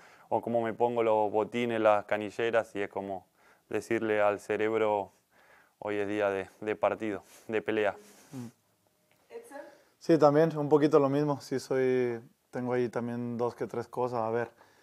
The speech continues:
Speaker 2: mucha gente me pregunta que siempre juego con manga larga y, bueno, eso yo creo que es parte de lo que me siento cómodo, que siempre lo he hecho desde,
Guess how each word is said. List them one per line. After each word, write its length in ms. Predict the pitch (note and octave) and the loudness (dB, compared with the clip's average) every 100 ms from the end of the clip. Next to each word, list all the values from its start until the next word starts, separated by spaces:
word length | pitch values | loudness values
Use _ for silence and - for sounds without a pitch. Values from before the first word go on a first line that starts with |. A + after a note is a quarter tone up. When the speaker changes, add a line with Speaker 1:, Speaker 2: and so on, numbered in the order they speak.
| _ _ _ _ | _ _ _ _
Speaker 2:
mucha 240 | C3 A#2+ | -6 -2
gente 220 | C3 C3+ C3+ | 0 0 0
me 100 | B2+ | 0
pregunta 560 | C3 B2+ D3 D3 C#3+ | 2 2 2 4 4
que 80 | B2 | 2
siempre 320 | - C#3 B2+ | -4 -4 -2
juego 240 | - C3+ B2+ | 0 0 0
con 160 | B2+ | -2
manga 220 | B2+ B2 | -4 -2
larga 440 | B2 C3 C3+ C3+ B2+ | 2 2 2 2 0
y, 140 | A#2 | 0
bueno, 240 | A2+ B2 A#2 | -2 -4 -6
eso 140 | B2 | -6
yo 160 | A2+ A2+ | -6 -6
creo 180 | A#2+ A2+ | -6 -6
que 140 | A#2+ | -6
es 140 | A2 | -8
parte 360 | - B2 A#2+ - | -8 -6 -6 -4
de 120 | A2+ | -4
lo 280 | A2 A2 G#2+ _ _ _ _ _ _ | -4 -6 -8 _ _ _ _ _ _
que 100 | - | -6
me 100 | B2 | -6
siento 320 | - C3+ B2+ | -2 -2 -2
cómodo, 440 | - C#3 C#3+ C#3 C3 | 0 2 6 6 4
que 260 | B2+ B2 | 0 -2
siempre 440 | A2+ - C3+ C3 B2+ | -4 -4 -4 -2 0
lo 160 | B2+ | 4
he 40 | B2+ | 2
hecho 200 | B2+ B2+ | 2 -2
desde, 500 | A#2+ G#2+ A#2 A2+ | -2 0 0 0